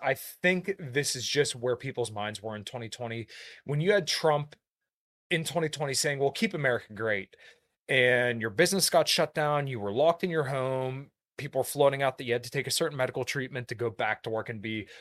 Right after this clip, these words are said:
allowed into a grocery store, and Trump's telling you everything is absolutely fantastic, um, so you should vote for him again. I think a lot of people were turned off by that, and then, you know, they're in mountains and mountains of student debt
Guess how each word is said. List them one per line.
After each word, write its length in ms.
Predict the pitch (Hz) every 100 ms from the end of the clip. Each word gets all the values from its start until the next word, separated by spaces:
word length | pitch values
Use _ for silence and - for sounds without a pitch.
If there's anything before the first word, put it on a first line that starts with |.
| - 143
allowed 580 | 123 110 110 110 107 - -
into 240 | 147 135
a 60 | 123
grocery 580 | 110 123 127 - 113 113
store, 400 | - 120 120 123
and 160 | 147
Trump's 260 | - 139 127
telling 200 | 135 123
you 80 | 127
everything 320 | 127 131 135
is 240 | 120 - -
absolutely 400 | 139 139 160 151
fantastic, 920 | 123 147 127 - 107 104 - 113 - - - - - -
um, 200 | 117 117
so 120 | -
you 60 | 127
should 160 | 127
vote 180 | 120 127
for 140 | - 127
him 60 |
again. 260 | 113 113 117
I 80 | 139
think 160 | 180
a 60 | 190
lot 120 | 170
of 60 | 165
people 220 | 175 143
were 60 |
turned 220 | - 147 117
off 220 | 117 -
by 140 | 95
that, 220 | 95 104
and 60 | 135
then, 160 | 135 135
you 120 | 127
know, 100 | 120
they're 160 | 120
in 100 | 113
mountains 360 | 117 120 120 117
and 80 | 113
mountains 260 | 110 110
of 80 | 117
student 320 | - 131 120
debt 240 | - 107